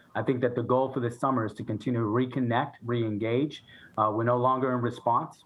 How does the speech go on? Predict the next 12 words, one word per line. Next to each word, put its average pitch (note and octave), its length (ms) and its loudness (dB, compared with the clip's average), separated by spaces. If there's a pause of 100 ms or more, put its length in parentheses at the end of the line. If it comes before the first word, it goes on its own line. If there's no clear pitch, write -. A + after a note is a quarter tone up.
(100)
we're B2 140 2
in B2 60 2
recovery. B2 500 0 (600)
And A2+ 460 0
what C3+ 240 2
we B2+ 80 0
wanna C3 260 2
make B2+ 140 -2
sure B2 160 -4
that A#2 100 0
recovery B2 560 0
is, G2+ 80 -6